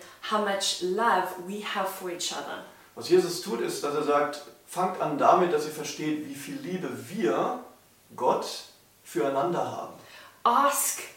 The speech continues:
Speaker 1: me, ask Jesus to show you how much the Father loves Jesus.
Speaker 2: Also bitte mich, bitte Jesus, dir zu zeigen, wie sehr der Vater den Sohn liebt.
Speaker 1: Make that the standard of love.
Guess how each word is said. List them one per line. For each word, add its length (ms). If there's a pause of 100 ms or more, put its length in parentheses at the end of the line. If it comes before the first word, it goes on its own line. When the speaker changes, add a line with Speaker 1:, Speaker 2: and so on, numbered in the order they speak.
(220)
Speaker 1:
me, 540
ask 340
Jesus 640
to 60
show 320
you 160
how 200
much 260
the 60
Father 460
loves 580
Jesus. 680 (120)
Speaker 2:
Also 140
bitte 260
mich, 400
bitte 200
Jesus, 800
dir 180
zu 160
zeigen, 680 (400)
wie 140
sehr 200
der 120
Vater 920
den 160
Sohn 280
liebt. 300 (380)
Speaker 1:
Make 400
that 280
the 80
standard 760 (220)
of 200
love. 340